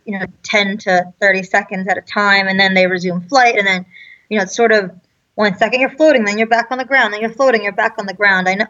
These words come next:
I know a lot of people get very nauseous from what I've heard, so I'm sure, I'm sure the astronauts do too. You know, they probably, for, for,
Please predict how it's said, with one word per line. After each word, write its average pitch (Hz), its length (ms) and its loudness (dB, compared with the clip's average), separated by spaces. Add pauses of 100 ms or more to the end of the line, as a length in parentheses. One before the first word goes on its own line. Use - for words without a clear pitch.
I 240 80 0
know 294 180 2
a 277 40 4
lot 254 160 4
of 254 80 -6
people 247 240 -10
get 208 160 -4
very 202 240 0
nauseous 185 640 -8
from 233 100 -6
what 226 120 0
I've 233 120 0
heard, 240 280 0
so 214 100 -8
I'm 185 40 -6
sure, 208 240 0 (220)
I'm 196 80 -10
sure 220 160 0
the 208 80 2
astronauts 196 520 -2 (380)
do 190 160 0
too. 196 200 -2
You 202 80 0
know, 185 80 2
they 175 80 4
probably, 190 600 0 (720)
for, - 140 0
for, 240 140 2